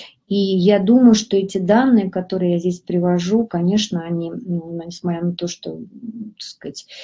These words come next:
не столь старые эти данные, но тем не менее, конечно, п-, наша ковидная, постковидная эпоха их изменит. Э, проблема заключается в том, что эпидемиология головокружения включает в себя такое понятие, как возраст-ассоциируемое состояние. Но действительно,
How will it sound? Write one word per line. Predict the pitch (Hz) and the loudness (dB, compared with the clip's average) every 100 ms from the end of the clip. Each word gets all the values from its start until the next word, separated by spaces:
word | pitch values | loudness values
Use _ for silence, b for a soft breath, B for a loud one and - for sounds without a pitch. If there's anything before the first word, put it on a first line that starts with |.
| B 180 | B 0
не | 175 | 2
столь | 175 185 | 2 -4
старые | 180 _ 190 175 170 165 | -6 _ 0 0 0 -4
эти | 165 175 | -6 -8
данные, | 175 208 262 226 | -2 0 4 4
но | 185 | 2
тем | 180 185 180 | 0 0 2
не | 180 | 4
менее, | 185 180 | 2 2
конечно, | 180 220 240 214 | 2 2 2 0
п-, | - - | -4 -6
наша | 180 180 175 - | -2 0 0 -2
ковидная, | - 175 185 196 180 | 0 0 2 2 0
постковидная | 175 180 - 170 170 170 165 | 0 -4 -4 -4 -2 0 -2
эпоха | 170 202 208 180 | -4 -4 -2 0
их | 175 - | -2 -2
изменит. | 190 202 185 147 123 _ _ _ B B B B B _ _ 277 | 0 2 2 0 -6 _ _ _ B B B B B _ _ -2
Э, | 202 196 | 0 2
проблема | 233 240 349 330 | 4 6 8 6
заключается | 269 247 240 277 277 254 | 4 2 4 4 4 2
в | 240 | -4
том, | 294 330 | 0 0
что | 320 - 220 | -2 -2 -4
эпидемиология | 214 208 214 220 233 208 | -4 0 2 4 2 2
головокружения | 220 208 214 220 214 220 277 240 202 180 _ _ _ _ _ _ _ | 2 2 2 2 2 2 4 4 4 0 _ _ _ _ _ _ _
включает | - 180 214 196 | -12 -6 -4 -4
в | |
себя | 180 | -4
такое | 180 196 | -4 -2
понятие, | 196 190 208 214 208 | -2 0 2 2 2
как | 190 185 185 - | -4 -4 -6 -6
возраст-ассоциируемое | 185 196 196 185 185 - - 208 208 190 175 | -2 0 -2 -4 -6 -8 -2 4 4 4 0
состояние. | 170 180 - 165 165 156 151 156 | -2 -10 -10 -8 -6 -6 -8 -8
Но | |
действительно, | 165 - - 226 233 185 | -8 -8 0 0 2 -2